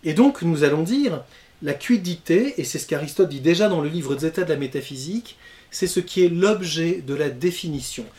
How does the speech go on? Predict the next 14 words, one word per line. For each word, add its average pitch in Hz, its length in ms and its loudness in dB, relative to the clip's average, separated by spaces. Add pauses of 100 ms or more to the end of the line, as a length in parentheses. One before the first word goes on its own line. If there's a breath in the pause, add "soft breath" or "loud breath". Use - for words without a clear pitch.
Et 147 60 -2
la 135 100 2
définition, 160 600 -2
c'est 185 160 -4
quand 147 120 -6
nous 135 120 -4
situons 180 580 -4 (320 soft breath)
homme 214 380 2 (1200)
en 165 120 0
disant, 151 500 -2 (320 soft breath)
dans 135 180 -4
le 131 140 4
genre 220 580 2
animal 156 680 -4